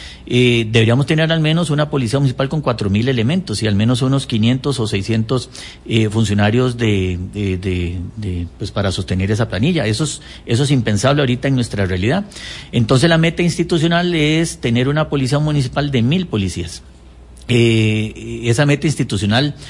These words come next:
ha sido difícil, no la hemos podido cumplir. Hoy los recursos operativos de la Policía Municipal siguen, siguen resintiendo, eh, la necesidad de aumentar la contratación de recurso humano. Estamos trabajando, eh, con,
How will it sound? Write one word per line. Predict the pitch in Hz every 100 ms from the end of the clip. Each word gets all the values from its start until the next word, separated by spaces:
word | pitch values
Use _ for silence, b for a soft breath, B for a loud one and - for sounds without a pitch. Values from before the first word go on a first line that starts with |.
| B B
ha | 107 113
sido | 139 143
difícil, | 127 170 185 196
no | 139
la | 127
hemos | 131 135
podido | 135 110 120 123
cumplir. | 123 113 170 208 -
Hoy | 120 123 135 135
los | 120 110
recursos | 101 95 110 139
operativos | 131 101 95 113 117
de |
la | 131
Policía | 123 90 104
Municipal | 113 110 113 110
siguen, | 110 107 120 117 B B B
siguen | - 131 127 143
resintiendo, | 143 110 101 135 160 175 196 - B B B -
eh, | 113 107
la | 107 110 107
necesidad | 107 107 101 95 104 107 120
de | 131 131
aumentar | 120 104 95 107
la | 117 120
contratación | 123 113 101 98 98
de | 113
recurso | 113 113 101 127
humano. | 139 190 180 165
Estamos | 104 104 113 120
trabajando, | 123 110 110 120 131 123 B B B B -
eh, | 113 101 98 95
con, | - 101 98 92 90 87 87